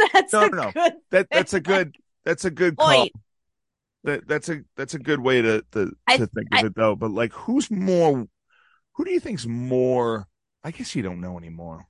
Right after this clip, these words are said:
Speaker 2: I was gonna say
Speaker 1: We
Speaker 2: who's
Speaker 1: don't
Speaker 2: more
Speaker 1: know.
Speaker 2: likely to take their own life, Wander Franco or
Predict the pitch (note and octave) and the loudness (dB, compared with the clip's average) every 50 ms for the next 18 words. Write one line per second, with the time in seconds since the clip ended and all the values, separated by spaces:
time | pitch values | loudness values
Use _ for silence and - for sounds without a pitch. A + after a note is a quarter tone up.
0 | _ - A#2 A#2+ B2 C3 A#2+ - A#2+ A2 G3+ C#4+ E4+ F#4+ G4+ G4 E4+ D#4+ D#4+ E4 | _ -8 -8 -6 -4 -4 -4 -2 -2 0 2 4 4 6 6 6 6 4 4 4
1 | F4 F#4+ G4+ G4+ F4+ - A#3 - - G#3+ - - G2+ - F#2 F#2 F2+ F#2 F#2 F2+ | 4 4 4 4 2 0 -2 -6 -12 -18 -14 -10 -8 -8 -6 -6 -6 -6 -6 -6
2 | E2+ - _ _ _ _ _ _ _ _ _ _ _ _ _ _ - G#2 G#2+ G#2 | -6 -8 _ _ _ _ _ _ _ _ _ _ _ _ _ _ -4 -2 -2 -2
3 | G2 - - A2 G#2 F#2+ E2+ G#2+ G2 G2 F#2 F#2 F#2 F2+ E2+ E2+ E2+ F2 | -4 -6 -4 -4 -4 -4 -4 -4 -4 -2 -2 -2 -2 -2 -2 -4 -6 -10